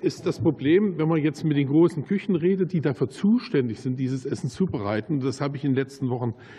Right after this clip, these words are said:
in mehrfacher Hinsicht getan, sagen alle gleichbleibend, dass sie jetzt schon das Problem haben, dass dort, wo Essen kostenlos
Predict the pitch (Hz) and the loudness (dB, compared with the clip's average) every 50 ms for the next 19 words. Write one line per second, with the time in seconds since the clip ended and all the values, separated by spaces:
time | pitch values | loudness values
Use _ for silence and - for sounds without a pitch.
0 | - - - - - - - - 135 123 135 135 147 170 180 175 - 170 143 143 | -20 -20 -20 -18 -18 -18 -4 -2 0 2 4 4 4 2 2 0 0 -2 0 2
1 | 151 170 175 156 160 135 - - 180 - - 123 120 139 156 180 190 156 - 165 | 2 2 2 2 -2 -6 -6 -6 -6 -4 -2 0 0 0 0 0 0 0 0 0
2 | 147 135 135 135 139 151 - 147 175 214 226 220 - - 160 160 139 104 92 92 | 0 0 0 -2 -2 -2 -2 0 0 0 0 -2 -4 -2 0 0 0 0 -4 -8
3 | - - - 117 104 104 113 135 170 196 185 - - 190 180 156 - - - - | -12 -8 -4 -2 -2 -2 -2 -2 -4 -6 -6 -8 -12 -18 -18 -18 -18 -18 -20 -20
4 | - - 117 120 117 139 123 - 139 131 123 147 - 127 - - - 180 160 156 | -18 -16 -14 -4 -2 -2 -2 0 -2 0 0 0 0 -2 -6 -4 0 0 2 2
5 | 156 143 - - 139 117 123 127 151 185 208 196 160 131 120 117 117 127 127 - | 0 -2 -2 -4 -4 -4 0 0 0 2 2 0 0 0 0 0 0 -2 -2 -2
6 | 131 117 107 - - - - 185 214 220 - - - 160 143 - - - - 143 | -4 -4 -4 -4 -6 -2 -2 0 0 0 -4 -4 -4 -2 -2 -2 -4 -4 -4 -4
7 | 113 - 175 180 175 - - - 156 139 147 143 139 139 - | -2 0 -2 -2 -2 -4 -6 -4 0 2 2 2 2 0 -4